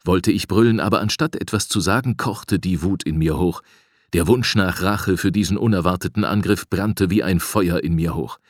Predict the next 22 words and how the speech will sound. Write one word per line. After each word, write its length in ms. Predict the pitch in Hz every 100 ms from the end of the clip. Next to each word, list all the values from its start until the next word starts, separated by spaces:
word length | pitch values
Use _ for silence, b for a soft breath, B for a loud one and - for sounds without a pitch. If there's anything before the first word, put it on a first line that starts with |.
| b b b -
Ein 180 | 82 92
Feuer, 400 | - 110 82 78 b
zu 260 | - 131 127
groß 380 | 101 110 123 117
und 120 | 110
zu 220 | - 85
heiß, 320 | 98 110 -
um 180 | - 101
es 100 | 98
in 160 | - 104
mir 180 | 107 95
drinnen 340 | 107 110 90
zu 140 | -
behalten. 440 | 87 82 98 - 85 b b b b _
Also 340 | 92 85 92
schoss 360 | - - 147 135
ich 120 | 120
es 200 | 120 -
zurück 340 | - 95 120
in 140 | 107 113
die 160 | 110
Richtung, 460 | 110 113 - 139